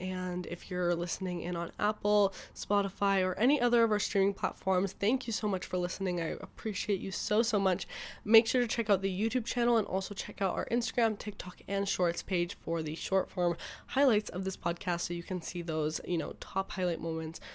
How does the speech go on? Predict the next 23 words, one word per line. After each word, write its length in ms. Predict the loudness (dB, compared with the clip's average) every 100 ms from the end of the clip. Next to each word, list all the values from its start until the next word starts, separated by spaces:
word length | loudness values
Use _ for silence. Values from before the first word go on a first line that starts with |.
| -20 -12
of 140 | -6 -6
each 160 | -6
podcast. 420 | -8 -8 -8 -8
If 60 | -6
you 100 | -2
just 160 | 0 6
wanna 180 | 6
look 160 | 6 2
back 220 | -4 -4
at 100 | -6
it, 60 | -2
you 80 | -2
know, 140 | 0
if 100 | -2
you 60 | -6
just 180 | -8 -4
want, 200 | -4 -4
like, 180 | -6
a 60 | -4
little 260 | 2 4 6
bit 140 | 4
more 200 | 4 2
content, 520 | 0 -4 -2 -4 -6